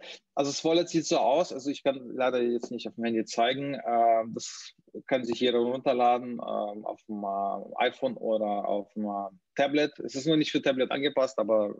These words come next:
es, es läuft in diesem Kompatibilitätsmodus.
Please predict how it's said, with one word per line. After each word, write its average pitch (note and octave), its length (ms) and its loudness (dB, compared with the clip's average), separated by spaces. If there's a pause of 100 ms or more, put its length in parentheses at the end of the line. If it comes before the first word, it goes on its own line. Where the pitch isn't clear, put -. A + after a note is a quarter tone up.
(540)
es, - 300 -14
es - 260 -6
läuft A#2+ 300 4
in B2 80 -4
diesem A2 260 -4
Kompatibilitätsmodus. G#2+ 1300 -2